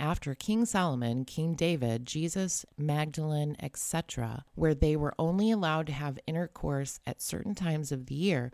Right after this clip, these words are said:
was due to the fact that they believed in practice this was the prime time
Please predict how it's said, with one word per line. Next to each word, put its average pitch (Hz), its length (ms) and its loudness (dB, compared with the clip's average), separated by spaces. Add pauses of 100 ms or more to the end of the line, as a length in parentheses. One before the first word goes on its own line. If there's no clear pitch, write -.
(100)
was 156 220 4
due 226 180 6
to 254 140 -2
the 262 100 0
fact 131 320 0
that - 140 -8
they 165 160 2
believed 160 920 0
in 151 140 0
practice 202 580 0
this - 240 -2
was 240 140 0
the - 80 -2
prime 147 320 0
time 127 480 -4